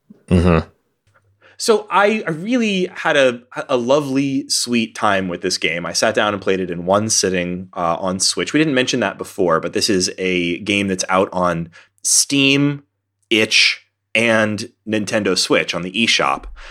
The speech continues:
Speaker 1: Um, I guess there's something to talk about there, too, which is just
Speaker 2: Yes.
Speaker 1: that, like, I think it's really neat to see these types of games, these sort of totally narrative-focused, uh, micro indie, uh, games, uh,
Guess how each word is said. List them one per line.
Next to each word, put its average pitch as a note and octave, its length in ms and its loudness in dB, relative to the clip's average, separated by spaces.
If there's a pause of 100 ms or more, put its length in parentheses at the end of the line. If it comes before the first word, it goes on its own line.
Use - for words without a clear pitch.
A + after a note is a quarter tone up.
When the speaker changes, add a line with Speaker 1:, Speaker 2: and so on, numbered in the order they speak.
(280)
Speaker 1:
Um, E2 440 0 (240)
I - 120 2
guess D4 120 0
there's A3 160 2
something G3+ 180 0
to C#3+ 80 -4
talk C#3 220 0
about G2+ 200 -2
there, B2 220 0
too, D3+ 300 0
which G#2 180 -4
is A#2 140 0
just A#2 360 0
Speaker 2:
Yes. A2 120 2
Speaker 1:
that, - 120 -18
like, G#2 220 0
I B2 80 -4
think C#3+ 160 -2
it's - 140 -4
really C#3+ 240 0
neat E3 360 -2
to C3+ 100 -2
see A2+ 360 0
these A2+ 300 -2
types G#2+ 280 -4
of G2 140 -4
games, B2 440 2
these A2 180 0
sort G#2+ 140 0
of G2 100 -2
totally A2 400 0
narrative-focused, F#2 1080 0 (360)
uh, F#2+ 160 2
micro F#2+ 880 0
indie, F#2 880 -4
uh, F2+ 240 -2
games, A2 640 2 (500)
uh, G2+ 320 4